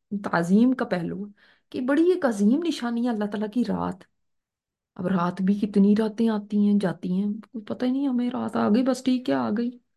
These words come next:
लेकिन ये भी अल्लाह की निशानी है। हाँ, ये भी है, गौर करने वालों के लिए ये भी एक बड़ी निशानी है कि नस्लखु मिन्हु नहार फइज़ा हुम मुस्लिमून, कि अल्लाह ताला निकालता है, अ, अ, खींच लेता है इससे दिन को,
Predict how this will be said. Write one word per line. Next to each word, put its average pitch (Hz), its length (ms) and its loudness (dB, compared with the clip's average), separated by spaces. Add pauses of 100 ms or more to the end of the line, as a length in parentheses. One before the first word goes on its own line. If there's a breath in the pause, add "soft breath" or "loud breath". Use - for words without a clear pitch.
(420)
लेकिन 294 240 4
ये 294 160 8
भी 285 160 8
अल्लाह 427 200 8
की 427 120 4
निशानी 330 460 2
है। 311 160 -4 (640)
हाँ, 262 420 4
ये 247 240 4
भी 359 220 8
है, 294 260 4
गौर 240 380 8
करने 277 360 0
वालों 254 380 4
के 277 120 -2
लिए 254 200 -2
ये 226 220 -4
भी 254 180 0
एक 262 180 -4
बड़ी 240 500 4
निशानी 254 580 -2
है 311 280 -6 (340)
कि 262 80 2
नस्लखु 277 640 2
मिन्हु 254 380 0
नहार 202 580 2
फइज़ा 208 440 -4
हुम 208 180 -2
मुस्लिमून, 185 760 -4 (360 loud breath)
कि - 60 -8
अल्लाह 262 400 2
ताला 240 320 4
निकालता 220 680 0
है, 233 160 0
अ, - 140 -6
अ, 196 300 -4
खींच 285 440 2
लेता 220 320 2
है 196 200 -6
इससे 208 300 -2
दिन 190 340 0
को, 247 240 -8